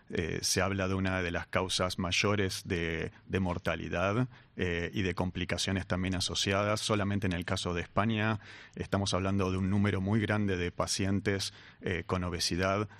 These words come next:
más con sobrepeso también. Estamos hablando de alrededor de dieciocho millones de personas que se pueden beneficiar,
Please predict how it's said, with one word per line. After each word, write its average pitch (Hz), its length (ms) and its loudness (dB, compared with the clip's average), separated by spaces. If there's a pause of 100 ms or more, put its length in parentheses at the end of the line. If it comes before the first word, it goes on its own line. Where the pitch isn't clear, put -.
más 98 440 2
con 92 280 -4
sobrepeso 92 520 0
también. 95 420 0
Estamos 98 320 -2
hablando 92 300 0
de 90 60 2
alrededor 90 420 -4
de 92 120 -2
dieciocho 101 540 0
millones 92 380 0
de 85 80 -4
personas 92 420 -2
que - 80 -6
se 82 140 -4
pueden 95 240 -2
beneficiar, 95 640 0